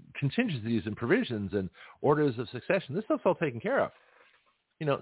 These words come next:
so unless you, you know, kidnap everybody or worse, you know, then, uh, y-, you're not gonna, and even if you did overthrow the government, you might overthrow the people, but you'd never overthrow the government 'cause the government,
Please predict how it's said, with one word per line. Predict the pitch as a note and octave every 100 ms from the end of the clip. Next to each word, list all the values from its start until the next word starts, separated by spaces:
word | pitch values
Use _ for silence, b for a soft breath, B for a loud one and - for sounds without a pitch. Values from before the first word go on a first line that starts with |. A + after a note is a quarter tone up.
| -
so | C#3+
unless | C3+ F3+ -
you, | C3+
you | B2
know, | A2
kidnap | F3+ C#3+ G#2
everybody | A2+ A#3 E2+ E2+
or | F#2 D#2
worse, | C#2 E2 D2 - - b b b b _ - -
you | F#2+
know, | E2+ F#2 F#2+
then, | G#2+ A#2
uh, | A#2 A#2 A#2+ A#2
y-, | G#2+ F2
you're | B2+
not | C3+ C#3
gonna, | C3+ - A#2+
and | C3+
even | D#3
if | D3
you | D3+
did | C4
overthrow | D#3+ G2+ A2 G2+ F2+ -
the | F2+ E2
government, | D#2 F#2 A#2+ D#2 F2 - b -
you | B2
might | A#2+
overthrow | G#2 G#2+ F2
the | D2+ -
people, | B3 - F2+
but | F#2
you'd | B2
never | G#3+ A3 A2
overthrow | G2 G2
the | E2
government | D#2 C#3+ G#2 G#2+
'cause | - G#2+
the |
government, | G2+ G#2+ G#2+